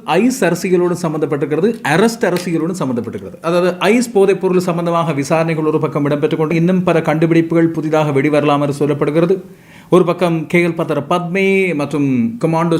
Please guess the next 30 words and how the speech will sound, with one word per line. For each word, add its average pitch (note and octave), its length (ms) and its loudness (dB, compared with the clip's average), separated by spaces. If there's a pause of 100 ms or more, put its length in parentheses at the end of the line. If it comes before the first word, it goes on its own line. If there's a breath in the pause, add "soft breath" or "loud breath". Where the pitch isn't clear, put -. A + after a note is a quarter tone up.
சலிந்து F#3 420 2
ஆகியோரிடம் E3 500 -2 (180)
வாக்குமூலங்கள் D#3 720 -2
பெறப்பட்டு, D3+ 360 -4
பல்வேறு D#3 460 0
கைதுகள் E3 380 2
இடம்பெற்று C3+ 320 -4
வருவதாக C3 500 -2
சொல்லப்படுகிறது. D3+ 520 -2 (520 loud breath)
காவல்துறைக்குள்ளேயே A3+ 880 0 (140)
பல F#3 100 0
கருப்பாடுகள் F3+ 580 -2
இருப்பது D#3+ 280 -4
பற்றி E3+ 180 -6
கடந்த D#3 220 -4
காலங்களில் D3 480 -4
பேசியிருந்தோம். C3 540 -2
என்று D3+ 160 -4
பார்த்தால், D#3 320 0 (440 loud breath)
சி B3+ 120 4 (180)
ஐ - 40 -4
டி, B2+ 140 -2 (140)
குற்றப்புலனாய்வு G3 680 -2
திணைக்களத்திலிருந்து E3 720 -2
ஒரு G3 120 0
முக்கியமான F3 440 0
ஒருவர் D#3 280 -4
கைது F3 220 -2
செய்யப்பட்டிருக்கின்றார் C#3+ 680 -2
போலீசாரினால். A#2 640 -4